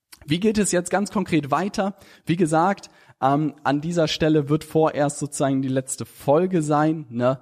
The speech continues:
Taufe ist mal das Ganze, oder ich habe es für mich gedanklich kreative Pause irgendwie, ähm, getauft und beziehungsweise ein Shift jetzt gerade in dieser Zeit irgendwie zu YouTube und LinkedIn rüber. Ich kann mir super gut vorstellen, Anfang nächsten Jahres mit einer neuen Staffel irgendwie zu starten,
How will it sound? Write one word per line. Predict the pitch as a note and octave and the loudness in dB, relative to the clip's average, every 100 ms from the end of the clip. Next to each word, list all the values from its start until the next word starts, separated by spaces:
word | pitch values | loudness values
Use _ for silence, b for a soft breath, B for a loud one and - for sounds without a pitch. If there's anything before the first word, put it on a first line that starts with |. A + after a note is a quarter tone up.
| B B B | B B B
Taufe | - D#3 E3+ E3 | -2 0 0 -2
ist | D3 | -2
mal | D3 C#3 | 0 0
das | C3+ - | 0 -2
Ganze, | C#3 C#3+ C#3 A#2 | -4 -2 -2 -2
oder | A#2+ | 0
ich | C3 - | 0 -2
habe | - | -4
es | C#3 | -4
für | C#3+ | 0
mich | B2+ B2+ | -2 -2
gedanklich | A#2 A#2+ B2+ B2 A#2 | -4 -4 -4 -8 -8
kreative | - A2+ A2 A#2 A#2 | -6 -6 -6 -8 -8
Pause | - C#3+ D#3+ C#3+ | -2 0 2 0
irgendwie, | C3 C3 B2+ B2+ C3 B B - | 0 0 2 2 0 B B -2
ähm, | A2+ A#2 A#2 | 0 2 0
getauft | A#2+ - C3 C3+ D3 - - b b b | -2 -2 2 2 2 -2 -14 b b b
und | - B2 B2+ | -4 -2 -2
beziehungsweise | C3 - C3 B2+ A#2 A#2+ A2+ A#2 A#2 A2+ | -4 0 2 2 0 0 2 2 2 0
ein | - A2+ | 0 -4
Shift | A#2 - D3 - | -2 -2 -2 0
jetzt | B2 - | -4 -4
gerade | A#2+ A#2 B2 A2+ - B B | -4 0 0 -2 -6 B B
in | A#2 | -6
dieser | A#2 A2+ | -2 -4
Zeit | - A2+ - | -2 -2 -2
irgendwie | A#2 G#2+ | -4 -6
zu | - | -6
YouTube | A2+ B2 A2+ - | -4 -4 -4 -8
und | G#2 | -8
LinkedIn | G#2+ G#2 - A2 A2 G2+ - | -6 -8 -8 -6 -8 -8 0
rüber. | G3 F#3+ F3+ F3 | 2 2 0 -6
Ich | - | -4
kann | D3+ | 0
mir | D3 | 2
super | C#3+ F3 | 2 0
gut | D#3 D3 | 0 -2
vorstellen, | - D3+ D#3 C#3 C#3 | 0 0 0 -2 -2
Anfang | - C3+ C3 | -2 -2 0
nächsten | B2 B2+ - | 0 -2 -2
Jahres | A2 A#2 A#2+ A2+ | -2 -2 -2 -8
mit | A2+ | -4
einer | A2 | -2
neuen | A2 A2 A2 | 2 2 2
Staffel | - - C3+ D#3+ F3+ D3+ | -2 -4 -4 0 2 2
irgendwie | C3 D#3+ D#3 C#3 | 2 0 0 -4
zu | C3+ | -4
starten, | - C3 B2+ C3+ C3 | -4 0 0 0 -4